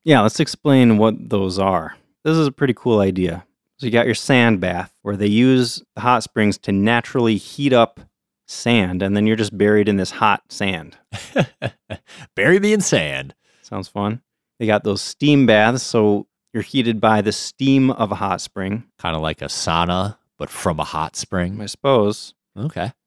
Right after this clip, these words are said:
Speaker 1: And then the mud baths. The mud baths are pretty self-explanatory. You got muddy, hot water baths. And the city of Beppu has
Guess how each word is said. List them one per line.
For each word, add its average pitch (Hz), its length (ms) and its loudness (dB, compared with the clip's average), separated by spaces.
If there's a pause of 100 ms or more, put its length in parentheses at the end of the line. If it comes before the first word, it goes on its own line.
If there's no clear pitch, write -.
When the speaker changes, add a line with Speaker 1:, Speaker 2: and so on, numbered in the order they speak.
(200)
Speaker 1:
And 110 160 -2
then 107 180 4
the 104 60 2
mud 110 300 4
baths. 92 580 -2 (260)
The 127 60 -2
mud 135 160 4
baths 110 260 6
are 101 60 2
pretty 101 300 0
self-explanatory. 92 1000 -6
You 98 60 -2
got 101 220 -2
muddy, 101 480 0 (120)
hot 92 240 -4
water 92 460 -4 (160)
baths. - 520 -14 (560)
And 113 460 2 (300)
the 147 240 -4
city 143 440 2 (120)
of 98 100 -10
Beppu 98 380 0
has 92 240 -4